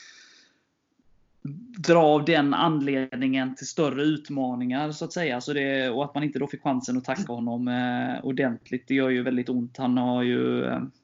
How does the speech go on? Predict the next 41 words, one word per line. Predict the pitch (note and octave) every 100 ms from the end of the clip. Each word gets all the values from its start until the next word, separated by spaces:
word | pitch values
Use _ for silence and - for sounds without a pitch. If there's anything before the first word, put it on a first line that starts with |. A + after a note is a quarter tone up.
| _ _ _ - - -
betytt | C#3+ D3+ - -
oerhört | D#3 C3+ D3 D3
mycket | D3+ - B2+
som, | - B2 B2
för, | - B2 A#2+ - _
för | - B2+
Falkenbergs | B2 B2 -
F | C3 -
F. | A2+ -
Och, | - B1+ B1+ B1+
eh, | - - _ _ _ - - - - _ _ _ _ _ _ _ - - - - -
det | F#3
är |
lite | A#3+ -
sorgligt. | A3 F3+ C#3+ E3+ -
Sen | E3+ E3+
har, | G3 F3+ F#3
som | F#3+ F3+ F3
du |
var | E3+
inne | E3+ C#3
på, | C#3
Erik, | C3 C3+
han | D#3 D3+
har | D3+ D3 D3
tyvärr | - E3+ D3
inte, | D#3+ C#3+ C#3 D3 D3+
liksom, | D3 - C#3+ D3
det | C#3+
vet | C#3 D3
han | C#3+
själv | D#3 C#3+ D#3
och | C#3
det |
vet | C#3 C#3
klubben | E3 C3+ B2 C#3 D3+
och, | C#3 C3+ -
och | C#3+
så | D3+
där, | C3+ C3 C#3
inte | C#3+ C3+